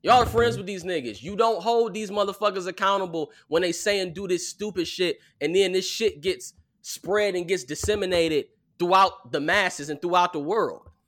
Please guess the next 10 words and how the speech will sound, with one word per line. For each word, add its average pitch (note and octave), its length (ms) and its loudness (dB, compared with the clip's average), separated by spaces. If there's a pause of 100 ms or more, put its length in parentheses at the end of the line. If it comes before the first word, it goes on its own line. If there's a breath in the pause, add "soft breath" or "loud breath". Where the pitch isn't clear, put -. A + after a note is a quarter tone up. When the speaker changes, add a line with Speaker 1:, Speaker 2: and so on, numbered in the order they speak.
(180)
Speaker 1:
And E3 140 0
then F#3 180 4
you A#3+ 200 4
wanna G#3+ 260 4
sit F3 220 -2
up D3+ 160 2
here C#3+ 400 -4 (200 soft breath)
when, D#3 440 2
and D3 140 -2
say, E3 420 2